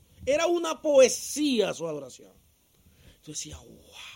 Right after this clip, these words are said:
Pero precisamente eso era todo lo que tenía. ¿Por qué yo menciono esto?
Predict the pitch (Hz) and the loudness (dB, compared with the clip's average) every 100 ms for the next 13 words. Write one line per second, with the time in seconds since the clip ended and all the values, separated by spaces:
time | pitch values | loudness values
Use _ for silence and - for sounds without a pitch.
0 | - - - - _ _ _ _ _ _ | -20 -20 -20 -20 _ _ _ _ _ _
1 | _ _ - _ _ _ _ _ _ _ | _ _ -20 _ _ _ _ _ _ _
2 | - 190 190 175 196 196 185 185 175 170 | -18 -18 -16 -18 -18 -18 -18 -18 -18 -18
3 | 175 165 165 160 151 156 160 160 _ _ | -18 -18 -16 -18 -18 -20 -20 -20 _ _
4 | _ _ _ _ _ _ _ _ _ _ | _ _ _ _ _ _ _ _ _ _
5 | _ _ _ _ _ _ _ 214 202 147 | _ _ _ _ _ _ _ -16 -14 -14
6 | 120 110 135 120 98 92 - _ | -16 -16 -16 -16 -20 -20 -20 _